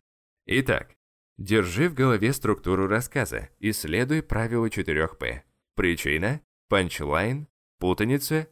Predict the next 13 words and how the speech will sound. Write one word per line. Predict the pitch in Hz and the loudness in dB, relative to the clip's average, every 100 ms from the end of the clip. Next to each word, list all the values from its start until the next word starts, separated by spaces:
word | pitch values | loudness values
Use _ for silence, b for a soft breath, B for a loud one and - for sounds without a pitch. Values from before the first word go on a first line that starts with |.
| _ | _
посмеёмся, | - 113 - 135 90 76 - 76 67 - | 0 2 4 4 4 2 -2 -4 -4 -4
а-ля | 113 110 117 127 - | 0 2 2 0 -6
юмор. | 80 69 60 53 - _ _ _ _ | -4 -4 -6 -12 -18 _ _ _ _
Весь | 71 135 196 180 | 0 0 2 0
этот | 170 165 | 0 0
инструментарий | 127 107 95 90 87 127 156 | 0 0 0 0 2 0 0
серьёзно | 143 - 92 87 113 135 117 | 0 0 0 0 0 0 0
поможет | 90 87 117 135 | 0 0 0 -2
в | |
построении | - 107 98 85 95 120 117 | 0 0 2 2 2 2 0
разговора | 101 87 85 82 90 | 0 0 0 2 2
с | 90 | 0
намерением. | 82 82 78 64 58 55 - | -2 -2 0 -2 -6 -10 -14